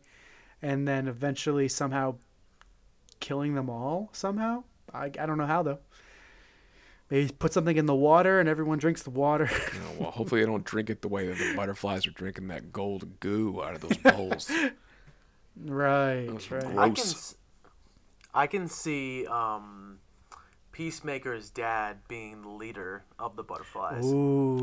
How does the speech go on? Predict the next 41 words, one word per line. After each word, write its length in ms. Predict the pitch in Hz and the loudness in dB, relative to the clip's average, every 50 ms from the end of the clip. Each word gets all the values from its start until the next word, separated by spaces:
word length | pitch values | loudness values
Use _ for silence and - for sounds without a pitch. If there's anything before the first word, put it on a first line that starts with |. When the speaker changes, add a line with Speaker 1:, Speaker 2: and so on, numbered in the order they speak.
| 127 | 0
Speaker 2:
Oh. 220 | 123 104 110 120 127 | 0 0 0 0 0
Speaker 1:
maybe. 1080 | 123 127 131 135 160 185 208 220 214 170 143 139 131 131 131 127 127 135 143 160 165 - - _ _ _ _ _ _ _ _ _ - - - - _ _ - - _ _ - | 2 2 4 6 6 6 8 6 6 4 2 0 0 0 0 0 0 0 0 -2 -2 -6 -12 _ _ _ _ _ _ _ _ _ -20 -20 -20 -20 _ _ -20 -20 _ _ -20
Speaker 3:
Like, 220 | - - - - 240 | -20 -20 -20 -18 -16
I 20 | 247 | -14
don't 120 | 262 269 | -14 -8
know. 300 | 294 294 240 - - - - - | -6 -4 -4 -4 -6 -10 -14 -12
I 140 | 196 196 220 | -8 -6 -6
don't 160 | 226 233 233 | -4 -4 -2
know. 140 | 226 165 117 | 0 0 0
I, 160 | 120 139 143 - - | 0 0 -2 -6 -10
like, 300 | - 151 156 151 143 - - - - - - _ - | -8 -6 -6 -6 -8 -10 -18 -20 -20 -20 -20 _ -8
maybe 380 | 147 151 160 180 190 180 180 | -4 -2 -2 0 -2 -2 -6
that's, 400 | 165 143 160 151 151 151 - - - _ - - - | -2 2 2 2 2 2 -2 -12 -20 _ -20 -20 -12
maybe 220 | 135 143 147 151 | -8 -6 -2 -2
that's 200 | 151 147 143 - | -2 -2 -2 -6
the 220 | - 139 135 131 131 | -10 -10 -8 -8 -8
end 220 | 135 135 143 135 | -8 -8 -10 -12
game 300 | 127 123 110 110 110 104 | -12 -12 -12 -12 -14 -16
here. 340 | 110 113 110 104 101 104 104 - _ - | -14 -14 -12 -12 -12 -14 -16 -18 _ -18
Like, 140 | 120 110 117 | -16 -14 -14
at 80 | 113 | -12
the 120 | 117 113 95 | -12 -12 -10
end 140 | 117 117 117 | -10 -10 -10
of 80 | 117 | -12
the 80 | 107 110 | -12 -12
series, 560 | - - 120 110 107 104 104 104 107 107 110 | -14 -12 -12 -10 -10 -10 -10 -12 -12 -14 -14
like, 140 | 110 104 98 | -16 -16 -14
he 160 | - 131 131 127 | -14 -12 -10 -10
is 100 | 123 120 | -10 -10
the 100 | - 113 | -10 -6
bad 320 | 101 110 110 110 113 107 | -2 0 0 0 -2 -2
guy, 300 | 110 110 107 104 104 101 | -4 -2 -2 -2 -2 -4
and 240 | 101 101 98 98 98 _ - - - - - - - - _ _ _ _ _ _ | -6 -8 -12 -14 -16 _ -20 -20 -20 -20 -20 -20 -20 -20 _ _ _ _ _ _
Peacemaker 540 | - - 160 156 - - 147 135 127 131 131 | -12 -8 -8 -8 -6 -6 -6 -4 -2 0 2
has 180 | 131 127 123 - | 2 2 0 0
some 240 | - - 143 131 131 - | -2 -2 -2 -2 -2 0
actual 500 | 127 131 135 135 - - - 151 139 131 | 2 4 4 4 2 -2 -4 -4 -4 -4
powers 600 | 127 135 131 120 120 123 127 127 127 127 131 127 - | 0 4 6 6 6 6 6 4 2 2 -2 -6 -8
because 360 | - 127 120 - 123 113 110 | -12 -14 -10 -8 -8 -8 -8
he 100 | 123 120 | -8 -10
inherited, 460 | 110 107 113 113 117 113 113 117 104 | -8 -6 -2 -2 -2 0 -2 -2 -4